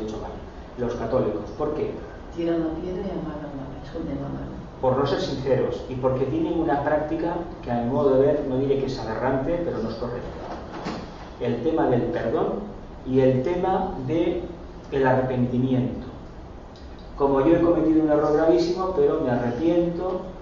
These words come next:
Speaker 1: dios me absuelve y ya he ganado el cielo. Es completamente falso.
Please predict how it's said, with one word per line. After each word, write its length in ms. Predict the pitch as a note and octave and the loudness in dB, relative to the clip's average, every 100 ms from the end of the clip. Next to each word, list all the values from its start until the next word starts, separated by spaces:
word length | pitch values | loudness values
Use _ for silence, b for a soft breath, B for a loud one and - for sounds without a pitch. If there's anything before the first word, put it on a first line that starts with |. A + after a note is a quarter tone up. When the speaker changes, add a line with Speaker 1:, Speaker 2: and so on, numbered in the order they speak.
| - A#2+ | -10 0
Speaker 1:
dios 260 | C3 C3 B2 | 4 4 4
me 100 | B2 | 0
absuelve 840 | B2 - F3 F3+ - F3 - - | -2 -2 2 2 2 0 0 -2
y 60 | A#2+ | -2
ya 220 | C3+ C3 | 0 -2
he 60 | C3+ | -2
ganado 300 | C3 A#2+ A#2 | 0 2 2
el 120 | B2+ | 0
cielo. 240 | A#2 G#2+ - - - - - - - - - - - - - - - - - - | -2 -2 -4 -8 -10 -12 -14 -16 -16 -16 -14 -12 -10 -12 -14 -14 -14 -14 -14 -12
Es 80 | - | -8
completamente 500 | C#3+ C3 C3 C3 B2 | -4 -2 0 0 0
falso. 380 | B2+ B2+ B2 | 0 -2 -4